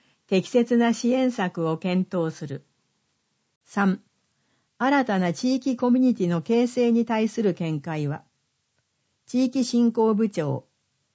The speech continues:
様々な担い手を結びつけ、地域が一体となって課題解決に取り組むことができる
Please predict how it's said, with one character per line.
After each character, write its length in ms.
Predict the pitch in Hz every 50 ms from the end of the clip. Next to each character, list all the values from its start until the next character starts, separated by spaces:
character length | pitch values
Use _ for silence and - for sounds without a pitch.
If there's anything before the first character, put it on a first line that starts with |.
| _ _ _
様 300 | - - 202 220 247 269
々 260 | 262 240 220 202 196
な 120 | 190 175 175
担 320 | 175 180 190 196 196 202
い 80 | 202 202
手 160 | - 196 190
を 120 | 196 185
結 260 | 180 180 190 - 202
び 120 | 185 202 196
つ 140 | - - -
け、 220 | - 156 - _ _ _ _ _ _ _ _ _ _ _ _ _ -
地 220 | - 285 294 285
域 220 | 262 - 233 196 190
が 120 | 180 180
一 140 | 170 170 151
体 320 | - _ - 220 226 226 214
と 160 | - 214 214
な 140 | 214 214 214
っ 60 | 208
て 240 | _ - 175 165 -
課 180 | - 180 175
題 260 | 170 - 233 233 233
解 240 | 233 - 220 220 220
決 260 | 220 226 214 - -
に 160 | 214 214 208 202
取 220 | 202 196 202 220
り 60 | 208
組 160 | - 220 214
む 40 | 214
こ 140 | 202 208 202
と 100 | 208 214
が 140 | 202 175 160
で 120 | 156 156
き 160 | 143 - 165
る 220 | 156 147 143 -